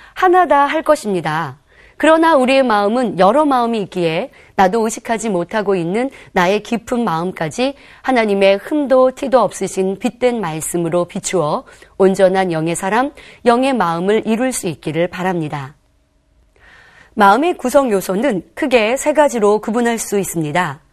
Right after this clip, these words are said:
첫째로 명백한 진리가 있습니다. 두 번째로 양심을 포함한 본성이 있지요. 그리고 세 번째는 명백한 비진리, 곧 검은 마음입니다. 로마서 칠 장 이십이 절부터 이십삼 절에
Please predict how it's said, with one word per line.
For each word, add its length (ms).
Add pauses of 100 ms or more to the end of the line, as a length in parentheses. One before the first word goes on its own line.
(380)
첫째로 680 (220)
명백한 720
진리가 380
있습니다. 600 (500)
두 80
번째로 600 (240)
양심을 500
포함한 600
본성이 600
있지요. 420 (840)
그리고 300
세 140
번째는 640
명백한 720
비진리, 600 (220)
곧 320
검은 560
마음입니다. 760 (840)
로마서 380
칠 220
장 220
이십이 320
절부터 380
이십삼 480
절에 480